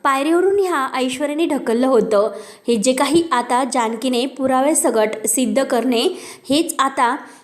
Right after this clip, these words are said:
ऋषिकेश आणि जानकीचं एक ध्येय असतं. त्याशिवाय ऋषिकेशच्या आणि जानकीच्या मनाला काही शांती मिळणार नसते, म्हणूनच आपली जानकी आता एक खूप मोठं असं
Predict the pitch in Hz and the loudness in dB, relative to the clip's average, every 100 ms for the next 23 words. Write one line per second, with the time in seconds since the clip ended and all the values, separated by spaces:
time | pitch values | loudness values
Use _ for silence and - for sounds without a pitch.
0 | - 269 294 359 359 370 370 403 359 254 | -6 -2 0 0 -2 0 0 2 2 0
1 | 254 269 294 311 285 285 247 220 226 220 | -2 -2 0 0 0 -2 0 0 -2 -2
2 | 226 220 233 226 226 269 294 277 233 277 | -2 0 0 0 0 0 2 2 0 0
3 | 262 262 269 226 226 - - - 220 277 | -2 -2 0 0 0 -6 -18 -6 -2 0
4 | 269 262 240 277 285 339 320 254 269 285 | 2 2 2 0 2 2 4 2 0 0
5 | 269 269 262 277 226 226 262 233 208 208 | -2 -2 0 0 0 0 2 2 2 2
6 | 214 208 226 196 185 - - - 285 320 | 2 2 2 2 0 -12 -14 0 4 6
7 | 370 415 - 247 254 285 285 233 233 294 | 6 4 2 -2 0 0 0 -2 -2 -4
8 | 302 - 233 247 254 240 226 - 262 240 | -6 -4 -4 -2 -2 -2 -2 -2 -2 0
9 | 240 247 247 220 254 | 2 2 2 2 0